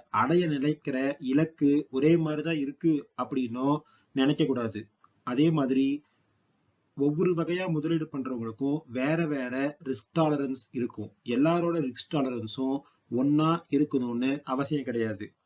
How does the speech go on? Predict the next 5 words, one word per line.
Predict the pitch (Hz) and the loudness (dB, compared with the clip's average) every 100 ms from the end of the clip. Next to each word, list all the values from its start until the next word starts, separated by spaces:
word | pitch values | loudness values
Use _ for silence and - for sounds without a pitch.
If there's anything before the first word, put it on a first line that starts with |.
| _ _ _ _ | _ _ _ _
அவர் | - 131 123 | -4 -2 2
என்ன | 165 | 0
சொல்றாருன்னா, | 185 143 131 117 120 131 - _ - | 0 0 0 0 0 0 -2 _ -6
பங்குச்சந்தை | 135 170 196 - 131 127 131 147 _ | -2 0 -2 0 0 2 0 -2 _
பெரும்பாலும் | 139 143 156 143 131 131 143 | 2 2 2 2 0 0 0